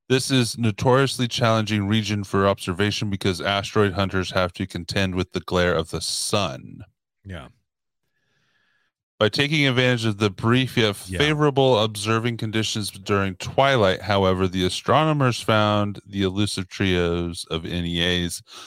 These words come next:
Speaker 1: One is a one point five kilometer wide asteroid called two thousand twenty-two A P seven,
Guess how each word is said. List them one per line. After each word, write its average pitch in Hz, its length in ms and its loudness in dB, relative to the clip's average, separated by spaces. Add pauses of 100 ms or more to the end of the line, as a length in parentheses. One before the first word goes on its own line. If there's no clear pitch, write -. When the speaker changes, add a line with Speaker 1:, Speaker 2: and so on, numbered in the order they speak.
(120)
Speaker 1:
One 135 300 2
is 117 180 0
a 113 120 4
one 110 200 2
point 101 300 0
five 101 300 2
kilometer 98 640 0
wide 92 400 0
asteroid 95 560 -2
called 92 340 0 (480)
two 135 120 -6
thousand 120 680 2
twenty-two 117 480 2
A 107 80 4
P 107 160 -8
seven, 107 500 0